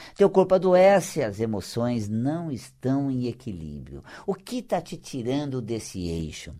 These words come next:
Ok, as situações, tá, não justifica você se sentir dessa forma. As coisas estão te pegando? Nada te pega. É você que se apega,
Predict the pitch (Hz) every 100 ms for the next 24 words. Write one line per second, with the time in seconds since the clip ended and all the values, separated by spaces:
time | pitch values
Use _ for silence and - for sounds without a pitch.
0 | - 165 - 180 190 98 82 - - 85
1 | - 160 185 95 - _ _ 196 120 -
2 | 82 98 120 160 - - - 220 - 98
3 | - - _ 85 92 - 87 - 113 151
4 | 151 - 151 156 160 - - 196 185 98
5 | - - - 135 131 170 147 131 123 104
6 | - 82 95 147 139 82 73 73 78 107
7 | 147 160 - - 107 104 92 73 - 80
8 | 76 87 82 - 92 113 147 - 170 -
9 | 196 - 101 104 - 92 104